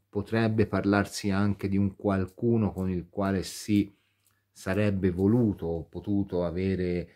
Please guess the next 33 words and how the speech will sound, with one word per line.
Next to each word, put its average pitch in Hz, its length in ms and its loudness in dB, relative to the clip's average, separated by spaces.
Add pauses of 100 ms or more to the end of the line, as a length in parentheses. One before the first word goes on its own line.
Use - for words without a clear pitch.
(360)
eh, 82 800 -6
una, 85 600 -2 (480)
una 101 200 0
storia 98 560 2
che, 82 680 -6 (1300)
con 113 160 0
il 110 80 2
quale 123 240 8
magari 113 280 6
si 104 140 -2
stava 107 420 -2 (100)
cercando 107 680 0
dei 95 160 2
figli, 87 720 -2
se - 240 -8
non 101 200 2
addirittura 98 760 2
si - 120 -4
stava 92 220 -6
cercando 101 500 -4
appunto 98 340 -6
di, 90 240 -8
di 98 120 -14
creare 98 400 0
una 95 140 -2
famiglia 92 480 0
prima 87 200 -8
ancora 85 260 -8
dei 82 140 -10
figli. 82 380 -10
Ecco, 87 240 -8
qua 101 180 -6
comunque 101 460 -6